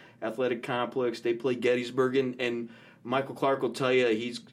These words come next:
really kind of enjoyed this Gettysburg rivalry as of late. I think this is the third or fourth straight, fourth straight year, I believe, where they're opening against them. Uh, you know anything about Gettysburg?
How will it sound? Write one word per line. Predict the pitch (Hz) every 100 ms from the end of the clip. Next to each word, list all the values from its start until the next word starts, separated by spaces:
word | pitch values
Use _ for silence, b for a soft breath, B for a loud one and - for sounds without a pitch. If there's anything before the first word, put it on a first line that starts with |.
| -
really | 127 131 123
kind | 127 123
of |
enjoyed | 113 110 117 117 123 120
this | 113 110
Gettysburg | 110 110 117 110 113 101
rivalry | 98 98 98 95 98 98
as | 101 104
of | 95
late. | 104 104 98
I |
think | 92 110
this | 110
is | -
the | 107
third | 87 - 101 113
or | 98
fourth | - 117 113
straight, | 113 - 107 87
fourth | - 120 165
straight | 170 104 92
year, | 92
I | 87
believe, | 98 101 92
where | 92
they're | 95
opening | 104 107 98 92
against | 92 101 107 107
them. | 98 90 90 B B B B -
Uh, | 95 95 92 92 90 - 107
you | 123
know | 135
anything | 135 139
about | 131 123 127
Gettysburg? | 127 127 135 131